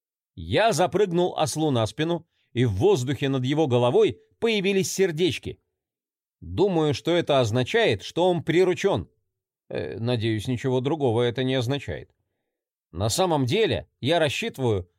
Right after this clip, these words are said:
что он перестанет брыкаться и сбрасывать меня. Короче,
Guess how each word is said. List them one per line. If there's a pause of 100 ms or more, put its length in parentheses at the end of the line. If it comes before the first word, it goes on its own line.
что
он
перестанет
брыкаться
и
сбрасывать
меня. (500)
Короче,